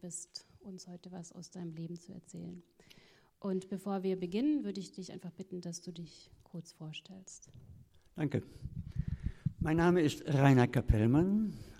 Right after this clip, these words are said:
Speaker 2: Ich bin, äh, zweiundsiebzig Jahre alt, komme aus Kleve am Niederrhein, holländische Grenze etwa, und habe, bin verheiratet mit Karin, Berlinerin, und habe vier Kinder,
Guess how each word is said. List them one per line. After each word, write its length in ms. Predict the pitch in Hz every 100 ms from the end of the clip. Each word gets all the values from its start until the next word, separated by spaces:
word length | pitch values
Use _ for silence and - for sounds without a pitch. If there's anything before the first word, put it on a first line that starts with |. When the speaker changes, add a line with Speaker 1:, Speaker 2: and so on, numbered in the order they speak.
| -
Speaker 2:
Ich 440 | 156 120 - - -
bin, 420 | 139 123 120 120
äh, 300 | 120 117 113 113 - -
zweiundsiebzig 640 | - - 120 113 - -
Jahre 240 | 139 127 131
alt, 360 | 143 151 - - _ - - - - -
komme 460 | 135 123 123 123 120 -
aus 280 | 147 117 -
Kleve 600 | - 117 101 107 117 135
am 180 | - 110
Niederrhein, 800 | 107 107 127 104 101 127 151 117
holländische 400 | 107 110 113 -
Grenze 400 | - 123 127 143
etwa, 400 | 120 - 127 165 - - - - - - - - _
und 480 | - 135 135 135 -
habe, 440 | 139 143 139 147
bin 160 | 156 160
verheiratet 680 | 143 127 143 151 185 220 - -
mit 220 | 139 120
Karin, 580 | - 123 120 143 220 208 - - - - -
Berlinerin, 720 | 131 127 127 143 190 233 185 - - - - - - - - _
und 480 | - 131 127 123 -
habe 180 | 123 113
vier 260 | - 143
Kinder, 420 | 143 135 127 180